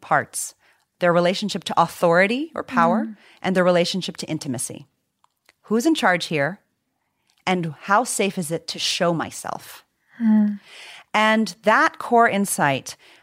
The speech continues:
Speaker 1: was deeply helpful to me to understand how groups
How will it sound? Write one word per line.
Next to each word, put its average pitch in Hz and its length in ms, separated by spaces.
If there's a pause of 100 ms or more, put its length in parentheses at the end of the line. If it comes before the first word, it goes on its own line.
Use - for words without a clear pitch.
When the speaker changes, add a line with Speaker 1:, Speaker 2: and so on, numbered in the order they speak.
(100)
Speaker 1:
was 190 240
deeply 226 520
helpful 175 400
to - 140
me 160 100
to - 100
understand 160 760 (240)
how 220 340
groups 185 640